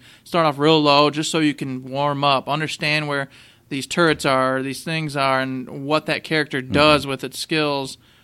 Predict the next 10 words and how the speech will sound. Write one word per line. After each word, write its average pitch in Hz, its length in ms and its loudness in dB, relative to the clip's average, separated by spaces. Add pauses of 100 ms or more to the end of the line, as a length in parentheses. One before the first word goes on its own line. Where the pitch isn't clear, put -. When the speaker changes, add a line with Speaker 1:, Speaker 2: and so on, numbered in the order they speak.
(160)
Speaker 1:
his 165 220 0
or 131 80 -4
her 147 140 2
skills, 127 360 -4
not 131 180 -6
its 143 160 -12
skills, - 340 -14
but - 220 -16 (720)
and, 202 260 -4
uh, 190 360 -2